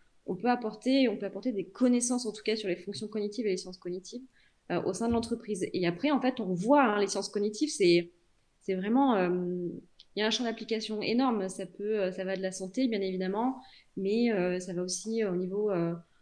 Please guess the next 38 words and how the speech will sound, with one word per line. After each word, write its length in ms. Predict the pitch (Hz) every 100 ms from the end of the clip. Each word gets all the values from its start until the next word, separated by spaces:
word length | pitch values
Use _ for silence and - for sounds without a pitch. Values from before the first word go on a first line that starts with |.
| _ -
euh, 240 | 76 -
de 240 | 175 180 180
l'informatique. 920 | 185 180 190 196 - 262 269 269 269
Euh, 480 | 196 180 175 180 180 170
on 40 | 175
parle 240 | 190 185
beaucoup, 460 | 190 185 220 220 196
euh, 340 | 175 175 185 185 - -
d'interface 480 | 202 196 - 196 -
homme-machine, 560 | 196 190 208 - 262 262
c'est 120 | 185
quand 100 | 185
même 140 | 180
basé 180 | 175 175
sur 140 | 175 175
les 60 |
sciences 180 | 175 170
cognitives. 460 | 190 208 - 254 240 - - _
Il 60 | 185
y 20 |
a 40 | 208
énormément 340 | 226 233 254
de 80 | 247
choses 380 | 247 262 - -
qu'on 120 | 196
peut 140 | 196 190
faire 100 | 202
avec 160 | 190
les 60 | 185
sciences 180 | 180 -
cognitives. 400 | 185 175 165 165 - - -
Donc, 160 | 190
il 20 | 208
y 20 |
a 40 |
quand 140 | 208 240
même, 260 | 262 277 277
euh, 480 | 175 170 175 175